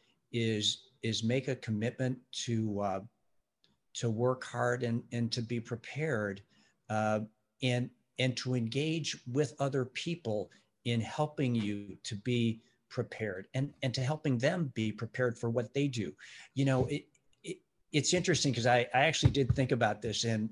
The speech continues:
and, and as I reflect back, uh, everybody wants a, a magic bullet. Everybody wants that pill that they take that makes them run faster,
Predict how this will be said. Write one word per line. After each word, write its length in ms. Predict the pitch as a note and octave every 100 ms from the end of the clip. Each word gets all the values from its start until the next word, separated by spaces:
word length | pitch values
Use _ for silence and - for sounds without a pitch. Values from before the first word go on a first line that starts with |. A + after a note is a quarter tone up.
| -
and, 180 | A#2 A2+
and 100 | B2
as 140 | B2 A#2+
I 60 |
reflect 500 | B2 A#2+ A#2 D3 C#3
back, 400 | - C3 A#2+ A2+ - - - -
uh, 160 | A#2+ A#2+ - _ _ _ _
everybody 340 | D#3+ A3 G#3 G3+
wants 380 | C#3 C#3+ D3 C3+
a, 120 | A2 G#2+
a 40 |
magic 440 | A2+ B2+ B2 B2 -
bullet. 320 | B2 A2+ F2
Everybody 760 | A#2 C#3 A#2+ B2 C3+ - A#2+ B2
wants 260 | A#2 A#2
that 260 | - G#2+ -
pill 280 | - C#3+ B2
that 200 | A2 -
they 160 | G#2
take 340 | G2 A2+ A#2 -
that 180 | G#2+ F#2+ -
makes 240 | A2+ A2
them 180 | A#2 G#2
run 240 | A#2 A#2+
faster, 680 | A2+ A2 G#2 G#2 - G#2 G2